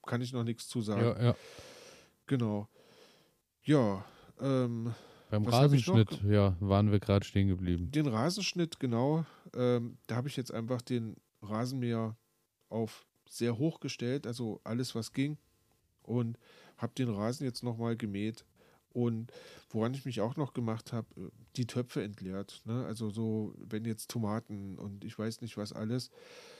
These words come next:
Speaker 1: dann hast du ja immer Erde übrig. Und im nächsten Jahr kannst du die,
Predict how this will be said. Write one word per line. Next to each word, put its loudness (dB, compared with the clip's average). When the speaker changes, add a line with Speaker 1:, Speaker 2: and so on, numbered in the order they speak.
Speaker 1:
dann 0
hast 0
du 2
ja 4
immer 0
Erde -2
übrig. -8
Und -8
im -2
nächsten -2
Jahr 2
kannst -4
du -10
die, 2